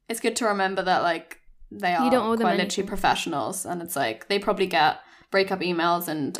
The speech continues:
Speaker 1: other sorts of emails every single
Speaker 2: All
Speaker 1: day,
Speaker 2: the
Speaker 1: but then
Speaker 2: time.
Speaker 1: also they've got so many other clients. I'm sure they do care about their clients on a personal level to some extent, but I don't think
Speaker 2: But
Speaker 1: it's
Speaker 2: isn't
Speaker 1: as
Speaker 2: that what
Speaker 1: deep
Speaker 2: they
Speaker 1: for
Speaker 2: want, though,
Speaker 1: them.
Speaker 2: ultimately?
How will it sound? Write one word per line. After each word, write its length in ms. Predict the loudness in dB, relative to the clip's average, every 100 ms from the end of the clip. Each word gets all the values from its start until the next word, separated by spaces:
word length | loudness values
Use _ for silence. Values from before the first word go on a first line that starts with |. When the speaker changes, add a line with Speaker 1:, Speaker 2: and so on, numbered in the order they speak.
| 0
Speaker 1:
other 160 | 2
sorts 240 | 0 0 -4
of 60 | -6
emails 460 | -4 0 0 2
every 240 | 0 0 -2
single 260 | -2 -2
Speaker 2:
All 60 | 2
Speaker 1:
day, 240 | 2 2
Speaker 2:
the 80 | 0
Speaker 1:
but 120 | -2
then 160 | 0 0
Speaker 2:
time. 80 | -2
Speaker 1:
also 360 | -2 0 0 0
they've 160 | -6 2
got 220 | 2 2
so 260 | -2 0
many 180 | 0 2
other 220 | 2 0
clients. 680 | 0 0 0 0 -4 -6 -12 -16 -20 2
I'm 100 | 4
sure 160 | 8 8
they 100 | 8
do 200 | 4 -2
care 320 | 0 4 4
about 220 | 4 2
their 100 | 2 -2
clients 520 | 2 2 2 -4 -8 -8
on 140 | -6 -6
a 60 |
personal 340 | 0 -2 -2 -4
level 220 | -4 -4
to 100 | -8
some 220 | -4 -4
extent, 500 | -4 -6 -4 -2 -4
but 100 | -4
I 100 | -4
don't 300 | -2 -4 -4
think 380 | -6 -6 -8 -16 -20 -20 -20 -20 -20 -20 _ _ _ _ -4
Speaker 2:
But 80 | -2
Speaker 1:
it's 80 | 2
Speaker 2:
isn't 60 |
Speaker 1:
as 40 | 4
Speaker 2:
that 160 | 4
what 60 | 2
Speaker 1:
deep 60 | 2
Speaker 2:
they 100 | 2
Speaker 1:
for 60 |
Speaker 2:
want, 240 | 2 2 2
though, 60 |
Speaker 1:
them. 100 | 0
Speaker 2:
ultimately? 720 | -2 -4 -6 -8 -8 -10 -12